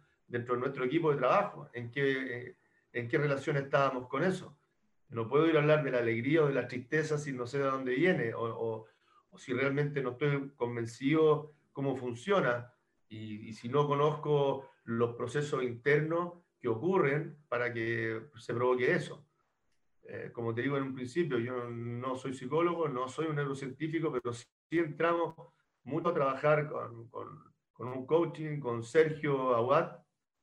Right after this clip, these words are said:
el cual nos lideró. Hicimos un programa de entrenamiento hacia la gestión emocional. Eh, hicimos primero un, un, un,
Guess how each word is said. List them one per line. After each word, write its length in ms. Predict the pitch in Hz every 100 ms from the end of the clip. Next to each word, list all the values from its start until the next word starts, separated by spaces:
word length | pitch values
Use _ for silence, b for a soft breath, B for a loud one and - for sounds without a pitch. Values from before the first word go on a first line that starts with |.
| _ _ _
el 240 | 101 107 95
cual 300 | - 131 135
nos 100 | 120
lideró. 680 | 120 113 113 139 165 151 b b _
Hicimos 540 | 113 110 139 139 143 135
un 140 | 117
programa 920 | 120 110 123 151 156 156 151 147 139
de 120 | 123
entrenamiento 1120 | 120 117 120 120 131 165 160 - 165 160 151 139
hacia 220 | 131 127
la 80 | 117
gestión 340 | 120 120 139
emocional. 800 | 135 127 120 120 135 170 175 b b b b b _
Eh, 640 | 52 55 55 107 104 - -
hicimos 380 | - - 135 131
primero 360 | 123 127 135 135
un, 440 | 131 127 117 110 - _ _ _ _ _
un, 160 | - 123 123
un, 520 | 127 120 117 113 -